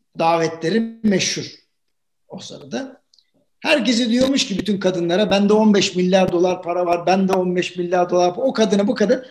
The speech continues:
Neyse, bütün kadınlar sıkılmışlar. "Ya ulan zaten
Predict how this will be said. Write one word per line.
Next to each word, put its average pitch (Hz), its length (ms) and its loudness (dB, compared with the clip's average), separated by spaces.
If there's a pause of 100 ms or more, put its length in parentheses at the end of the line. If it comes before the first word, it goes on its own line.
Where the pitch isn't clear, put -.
(200)
Neyse, 233 220 4
bütün 220 140 0
kadınlar 220 340 2
sıkılmışlar. 208 720 -4
"Ya 180 200 -2
ulan - 300 -10
zaten 180 340 -2